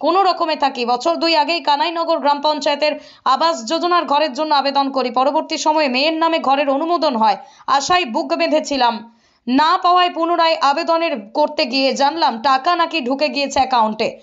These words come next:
প্রশাসনের কাছে তাঁদের আবেদন যেন অভিযুক্তরা শাস্তি পায়। এ বিষয়ে তেহট্ট এক নম্বরের বিডিও সঞ্জীব সেন বলেন, অভিযোগ পেয়েছি, বিষয়টি খতিয়ে দেখে ব্যবস্থা নেওয়া হবে। খাতায় কলমে রয়েছে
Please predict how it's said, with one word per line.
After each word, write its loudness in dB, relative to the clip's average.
প্রশাসনের 0
কাছে -2
তাঁদের 0
আবেদন 0
যেন 0
অভিযুক্তরা 0
শাস্তি -2
পায়। 0
এ 0
বিষয়ে 0
তেহট্ট -2
এক 2
নম্বরের 0
বিডিও -2
সঞ্জীব 0
সেন -2
বলেন, 0
অভিযোগ 0
পেয়েছি, -2
বিষয়টি 0
খতিয়ে -2
দেখে 0
ব্যবস্থা 0
নেওয়া 4
হবে। -2
খাতায় 0
কলমে 0
রয়েছে 0